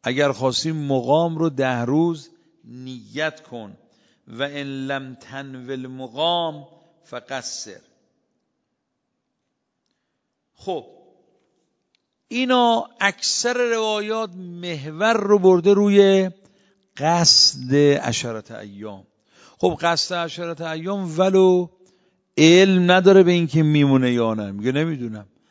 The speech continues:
اما نیت رو دارم. پس مسلم اگر کسی نیت عشرة ایام کرد،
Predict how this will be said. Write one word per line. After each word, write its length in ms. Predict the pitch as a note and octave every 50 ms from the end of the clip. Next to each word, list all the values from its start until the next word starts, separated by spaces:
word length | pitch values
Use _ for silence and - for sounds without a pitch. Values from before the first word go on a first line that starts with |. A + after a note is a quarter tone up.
| _ -
اما 260 | B2 D3+ F3+ F#3+ F3+
نیت 540 | E3+ E3+ D#3+ D#3 D3 C#3+ E3 E3 D#3 - D#3
رو 60 | C3+
دارم. 360 | A#2+ B2 A2 G#2 G2 F#2+ G2 _ _ _ _ _ _ _ _ _ _ _ _ _ _ _ _ _ _ _ _ _ -
پس 240 | D3+ D#3+ D3+ - E3+
مسلم 840 | F3 F3 E3+ E3+ - - - E3+ E3+ E3+ E3 E3 F3 G#3 G#3+ G3 E3+
اگر 360 | D#3+ - D#3 D#3 D#3 E3+ D#3+ D3
کسی 640 | C3+ - D#3+ D3 - - D#3+ D#3 D3+ C#3+ D3 D3 _ _ _ _ _ _ _ _ _ -
نیت 840 | A#2 B2 C#3 D3 D3+ D#3 D#3+ D3 C3 B2 A#2+ B2 E3+ G#3+ A3+ - -
عشرة 720 | F#3+ F3 E3 D3+ D#3 - - D#3+ D3 D3 D3 - D3 D3 C#3
ایام 520 | C#3 C#3 C3+ C3+ C#3+ C#3+ C#3+ C3+ C3 C3
کرد، 520 | - - D#3+ F3 F#3+ G3+ G3 G3 F3+ -